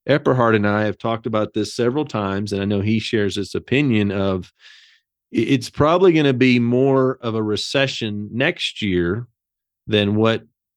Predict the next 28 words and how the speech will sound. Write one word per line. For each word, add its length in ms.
everyone 480
is 200
thinking 520
right 280
now. 280
Sometimes 480
we 80
get 240
a 40
little 240
excited, 600
Karen, 300
at 120
the 100
end 80
of 80
the 60
year. 300
It's, 280
you 80
know, 60
we 120
take 340
some 200
time 300
off 380
or 100
with 160